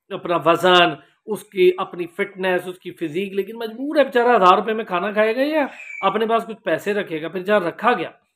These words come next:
खिलाड़ियों को, वहाँ पर हॉकी के प्लेयर, नेशनल टीम की बात कर रहा हूँ भाई, जहाँ प्रैक्टिस कर रहे हैं, स्पोर्ट्स बोर्ड के जेर इंतज़ाम वो जो हॉस्टल है स्पोर्ट्स कॉम्प्लेक्स इस्लामाबाद के अंदर, वहाँ पर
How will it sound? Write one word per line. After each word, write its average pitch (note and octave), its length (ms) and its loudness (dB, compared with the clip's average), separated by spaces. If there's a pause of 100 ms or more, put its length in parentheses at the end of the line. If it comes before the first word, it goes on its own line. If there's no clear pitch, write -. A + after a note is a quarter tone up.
(220)
खिलाड़ियों D3 380 2
को, - 180 -20 (540)
वहाँ G#3+ 320 6
पर - 220 -2 (300)
हॉकी G#3 300 -2
के A3 140 -4
प्लेयर, F3 320 0
नेशनल A#3 480 0
टीम F#3+ 240 -10
की F3+ 80 -6
बात E3 240 0
कर F3+ 80 -6
रहा F3 60 -4
हूँ E3 80 -8
भाई, E3+ 140 0
जहाँ G3+ 140 -2
प्रैक्टिस F#3 360 -8
कर E3 180 0
रहे G3 140 0
हैं, F#3 140 -6 (280)
स्पोर्ट्स G3 560 0
बोर्ड F#3 280 0
के F3 240 -4 (920)
जेर E3 300 -2
इंतज़ाम E3 560 0
वो F3+ 80 0
जो E3 120 0
हॉस्टल C#3+ 480 -2
है D3 140 2 (380)
स्पोर्ट्स E3+ 320 -8
कॉम्प्लेक्स E3 440 -4
इस्लामाबाद D#3 640 -4
के D#3+ 80 -6
अंदर, C#3 260 -8 (680)
वहाँ A3 280 6
पर F3 240 2